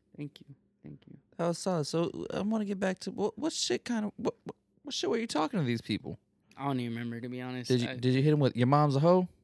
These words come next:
Speaker 1: Just talking shit, like, like, "I can clean, like, your mom cleans better than that," or some shit, like, just little bullshit, like, every-, but everyone's talking shit. Everyone's fucking, it's a bunch of fucking Marines, you know? Like, like, really, when you think Marines are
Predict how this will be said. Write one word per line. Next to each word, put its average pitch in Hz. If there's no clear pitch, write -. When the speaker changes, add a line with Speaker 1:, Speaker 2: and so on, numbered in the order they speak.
Speaker 1:
Just 135
talking 165
shit, 143
like, 123
like, 123
"I 135
can 131
clean, 131
like, 120
your 127
mom 123
cleans 127
better 123
than 117
that," 120
or 123
some 131
shit, 131
like, 123
just 151
little 190
bullshit, 147
like, 131
every-, 180
but 175
everyone's 196
talking 156
shit. 143
Everyone's 139
fucking, 135
it's 156
a 180
bunch 175
of 175
fucking 165
Marines, 143
you 135
know? 160
Like, 127
like, 120
really, 143
when 127
you 120
think 135
Marines 131
are 127